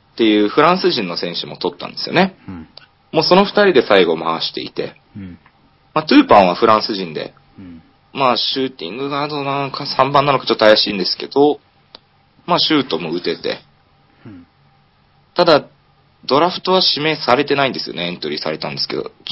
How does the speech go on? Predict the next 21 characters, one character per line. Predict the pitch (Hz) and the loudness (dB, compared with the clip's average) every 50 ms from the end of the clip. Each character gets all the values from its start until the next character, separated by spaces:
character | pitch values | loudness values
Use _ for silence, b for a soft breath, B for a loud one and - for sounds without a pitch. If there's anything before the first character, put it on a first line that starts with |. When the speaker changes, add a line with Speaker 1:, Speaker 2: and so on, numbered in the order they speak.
| 107 107 | -6 -2
Speaker 1:
実 | 101 92 - - 104 | 0 2 4 6 6
力 | 104 104 101 - 95 | 6 4 4 4 2
不 | 92 95 | 4 4
足 | - 85 - - - | 4 2 2 0 -4
っ | - | -6
て | - - | -6 -8
こ | - - | -8 -6
と | - - | -6 -6
で。 | - - - - _ _ - | -8 -8 -10 -14 _ _ -18
Speaker 2:
う | |
ん。 | - 202 92 90 _ _ _ _ _ _ _ _ _ _ _ - - - - - | -16 -16 -18 -20 _ _ _ _ _ _ _ _ _ _ _ -20 -20 -20 -6 -2
Speaker 1:
と | - 135 | 0 2
か | 131 | 2
っ | 101 - - | 0 2 4
て | - | 4
い | |
う | 101 | 4
の | 98 | 4
が | 85 87 92 | 4 2 0
あ | |
っ | 95 | 0